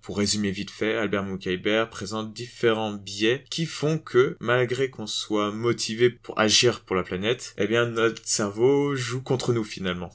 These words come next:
par différents, donc, biais cognitifs, comme, euh, je vais donner juste un exemple, le biais de...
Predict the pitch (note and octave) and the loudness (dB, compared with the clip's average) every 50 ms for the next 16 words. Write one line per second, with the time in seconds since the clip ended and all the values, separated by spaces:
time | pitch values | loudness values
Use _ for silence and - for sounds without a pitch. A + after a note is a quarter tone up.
0 | _ - - F2+ F2+ F2+ G2 F#2 - - - F2+ - F#2 F#2 F#2 F2+ E2+ - - | _ -10 -8 -8 -6 -8 -10 -12 -10 -6 -6 -6 -4 -4 -6 -6 -6 -8 -10 -12
1 | - - - - G#2+ G#2 G#2 - F2+ E2+ E2 - - - G#2 A2+ A2+ - - - | -18 -20 -12 -4 -4 -4 -2 -2 -6 -6 -6 -8 -8 -6 -6 -6 -6 -8 -12 -8
2 | - F#2 F#2 F2+ F2 F2 F2 F2 _ - - - - - E2 F#2+ F2+ F2+ F#2 F#2 | -6 -6 -4 -4 -4 -4 -6 -6 _ -14 -14 -12 -10 -6 -4 -2 -2 0 -2 -2
3 | G2+ G2 - - F#2+ F#2 F#2+ F#2+ F2+ G2+ G#2+ G#2+ G#2 - - F2+ F2 F2 F2+ F2+ | -2 -4 -2 -2 0 0 0 -2 -2 -2 -4 -6 -6 -6 -6 -6 -4 -2 -2 -2
4 | F#2 - - F#2+ G#2 G2+ G2 G2 F#2+ F#2+ F#2+ F#2+ F#2 - - - | -4 -4 -6 -2 -2 -2 -2 0 -2 0 2 2 2 0 -2 -8